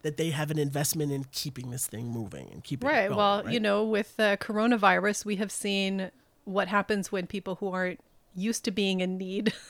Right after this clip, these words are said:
Speaker 2: <laughs> um,
Speaker 1: Right.
Speaker 2: suddenly <laughs> are, and there's, you know, toilet paper shortages and seed shortages
Speaker 1: Right.
Speaker 2: and flour shortages,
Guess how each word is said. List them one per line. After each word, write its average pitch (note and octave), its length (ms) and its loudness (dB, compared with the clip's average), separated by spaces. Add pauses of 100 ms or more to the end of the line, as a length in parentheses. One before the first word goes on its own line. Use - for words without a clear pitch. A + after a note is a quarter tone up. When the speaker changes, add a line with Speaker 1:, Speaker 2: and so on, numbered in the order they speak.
(180)
Speaker 2:
<laughs> - 240 2
um, G3+ 360 10
Speaker 1:
Right. A#3+ 300 8
Speaker 2:
suddenly E4 640 12
<laughs> A#3+ 140 8
are, D4+ 320 10
and C4+ 140 10
there's, A#3+ 300 4 (380)
you A#3+ 120 4
know, A3+ 160 10
toilet A3 360 4
paper A3 240 4
shortages A3 560 4
and G#3+ 140 2
seed G#3+ 280 0
shortages A3 540 6
Speaker 1:
Right. A3 60 4
Speaker 2:
and G3 120 0
flour G#3 320 6
shortages, G#3+ 840 4